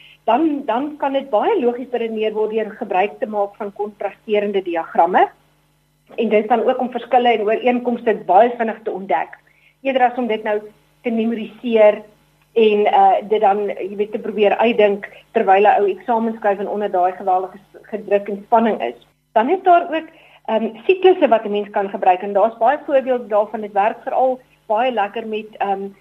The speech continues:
geskiedenis, vakke soos geskiedenis, vakke soos, ehm, wetenskappe, die biologie, eh, vakke, die lewenswetenskappe soos ons dit nou ken. Ehm,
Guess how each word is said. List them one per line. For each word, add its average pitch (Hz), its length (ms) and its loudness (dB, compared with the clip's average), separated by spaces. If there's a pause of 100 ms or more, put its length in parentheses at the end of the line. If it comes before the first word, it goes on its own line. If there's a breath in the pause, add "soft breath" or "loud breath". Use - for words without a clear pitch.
geskiedenis, 233 760 0 (520 soft breath)
vakke 240 240 2
soos 247 180 -8
geskiedenis, 220 680 -6
vakke 226 340 2
soos, 226 240 -6 (100)
ehm, 208 300 4 (240)
wetenskappe, 220 1080 2
die 220 120 -6
biologie, 214 800 -4
eh, 170 200 2 (100)
vakke, 233 340 2
die 208 120 -8
lewenswetenskappe 214 1040 0
soos 226 200 -10
ons 226 240 -4
dit 220 140 -4
nou 208 280 4
ken. 277 260 -6 (600 soft breath)
Ehm, 214 400 2